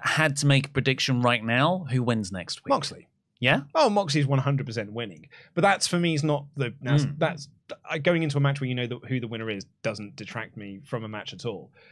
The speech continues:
Speaker 2: But if you've got a promo that really makes me excited to see a match, then that, that's more than enough.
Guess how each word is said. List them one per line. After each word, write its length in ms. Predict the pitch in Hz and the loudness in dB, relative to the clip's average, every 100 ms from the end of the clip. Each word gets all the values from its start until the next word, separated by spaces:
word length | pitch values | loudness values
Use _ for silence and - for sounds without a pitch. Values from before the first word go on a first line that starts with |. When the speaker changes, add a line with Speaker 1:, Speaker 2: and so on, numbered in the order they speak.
| _ _ _ | _ _ _
Speaker 2:
But 140 | 143 120 | -2 -2
if 120 | 113 | -2
you've 80 | 123 | -2
got 120 | 127 | 0
a 20 | |
promo 340 | 110 - 123 113 | 0 -2 -2 -4
that 120 | 101 | -10
really 200 | 107 110 | -10 -10
makes 200 | 104 104 | -10 -14
me 80 | 101 | -12
excited 320 | - 143 110 | -4 -4 -4
to 60 | - | -8
see 100 | 98 | -12
a 60 | |
match, 260 | 110 101 - | -10 -10 -10
then 100 | 104 | -12
that, 160 | 101 - | -12 -12
that's 300 | 113 101 - _ | -12 -12 -14 _
more 220 | 127 113 | -8 -6
than 100 | 101 | -6
enough. 400 | 98 113 87 - | -6 -8 -8 -14